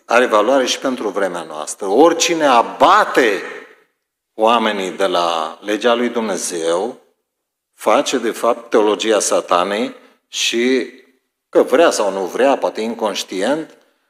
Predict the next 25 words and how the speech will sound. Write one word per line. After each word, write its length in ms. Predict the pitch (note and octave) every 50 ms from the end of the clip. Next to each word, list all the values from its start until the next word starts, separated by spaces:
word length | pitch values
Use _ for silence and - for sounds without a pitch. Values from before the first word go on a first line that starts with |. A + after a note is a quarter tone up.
| _ _ _
de 100 | _ A#2
fapt, 500 | G2+ - - B2 C#3 C#3+ - - - -
prezintă 800 | - _ D3 C3 G#2+ F2+ A#2 D3+ D#3+ D3+ D3 - D3 C#3+ C#3 C3
sentimentele 920 | - - - B2+ A2 G#2+ - G#2 F#2+ G2+ B2+ C3+ C#3 C3 - B2+ A#2+ B2 B2
și 260 | A#2 - - G2+ F#2
gând-, 480 | G2 G#2 A2 A2 G#2+ G#2+ A2 A2 A2 -
gândurile, 460 | - A2+ A#2+ B2 A2+ A2+ A2 A2 A2
filozofia 640 | A2 - A#2+ G2+ G2 F#2+ G2+ G2+ - - B2+ A2 G2
Satanei. 560 | - - A#2 G2 - - G2 E2+ D#2+ - _ _ _ _ _ _ _ _ _ _ _ _ _ _ _ _ _ _ _ _ _ _ _ _ _ _ _ _ _ _ _
Dar, 220 | _ - - - A3+
în 120 | - A#2+
ciuda 260 | A#2+ - G3 G3+ G3
acestui 400 | E3+ C#3+ D3 D3+ D3 - D3+ C3+
fapt, 420 | A#2+ - - F3+ F3+ F#3 F3+ - -
el 100 | D3 C3+
va 160 | C3 C3 B2+
imita 360 | A#2+ A#2+ A#2+ A#2 A2+ - B2
atât 260 | A#2 A#2 - B2+ A#2
de 100 | A#2 A#2
bine 300 | G#2+ - D#3+ F3 E3+ D3
un 100 | B2+ A#2+
caracter 580 | A#2 A#2 A2+ A2 G#2 - - - B2 A#2+ - -
drept 340 | - A2+ A#2 A2 A2+ - -
și 580 | - - - - G#2 G2 F#2 E2+ E2 E2 E2 - _ _ _ _ _ _
nevinovat, 1080 | _ _ F2 F#2+ G#2+ A#2 C3+ C3+ B2+ A#2 G2+ F2 F2 E2 F2 G2 A2 A#2 - - - _